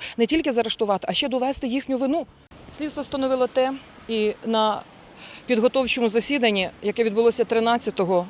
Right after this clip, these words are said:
липня, його адвокат, адвокат обвинуваченого Пушкарка Олександра, заявив про те, що мотивація вбивства є дуже проста, дуже дивна і дуже страшна. Це вбивство готувалося декілька років.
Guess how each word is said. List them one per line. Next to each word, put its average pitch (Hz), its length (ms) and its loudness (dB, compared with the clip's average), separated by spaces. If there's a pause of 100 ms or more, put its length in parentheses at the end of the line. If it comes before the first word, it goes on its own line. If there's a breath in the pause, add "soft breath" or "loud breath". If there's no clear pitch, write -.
липня, 220 460 0 (640 loud breath)
його 226 280 0
адвокат, 226 520 0 (180)
адвокат 208 540 2
обвинуваченого 214 1000 0
Пушкарка 220 480 -2
Олександра, 202 600 -4
заявив 226 360 4
про 226 160 -2
те, 254 200 2
що 226 440 6 (1000 loud breath)
мотивація 302 600 8
вбивства 247 600 4 (480 loud breath)
є 233 120 2
дуже 277 220 0
проста, 196 580 -2 (160)
дуже 214 320 -2
дивна 190 500 2 (520 loud breath)
і 196 60 -4
дуже 269 200 0
страшна. 202 580 -4 (1080 loud breath)
Це 302 140 2
вбивство 294 340 0
готувалося 254 680 0 (340 loud breath)
декілька 240 400 2
років. 190 380 -2